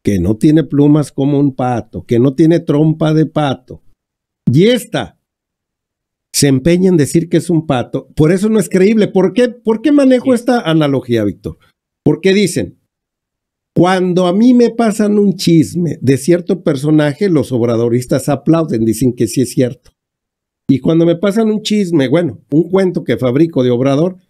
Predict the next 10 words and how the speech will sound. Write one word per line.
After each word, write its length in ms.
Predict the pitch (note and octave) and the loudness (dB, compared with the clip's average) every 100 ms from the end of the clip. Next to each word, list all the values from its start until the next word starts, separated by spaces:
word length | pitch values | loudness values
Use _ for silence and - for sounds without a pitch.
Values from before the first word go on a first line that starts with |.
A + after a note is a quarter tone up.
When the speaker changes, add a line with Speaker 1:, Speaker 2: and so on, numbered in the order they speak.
| _ _ | _ _
Speaker 1:
los 180 | B2+ B2 | -2 0
obradoristas 640 | B2 A#2 A#2 B2 A#2+ D#3 C3+ | -2 0 0 0 -2 -2 0
dicen 280 | C#3+ D3 B2+ | 0 0 0
que 120 | A#2+ | 0
no 100 | A#2+ | 0
es 80 | A#2+ | -2
cierto. 320 | B2+ A2 - _ _ _ | -4 -6 -14 _ _ _
A 100 | - | -2
ver, 280 | C3 B2+ - _ _ _ _ _ _ _ _ _ _ - | 0 -2 -4 _ _ _ _ _ _ _ _ _ _ -4
porque 920 | D3+ D#3 D#3+ D#3 D#3 D3+ D3+ G#2 - | -2 -2 2 2 4 4 2 -2 -8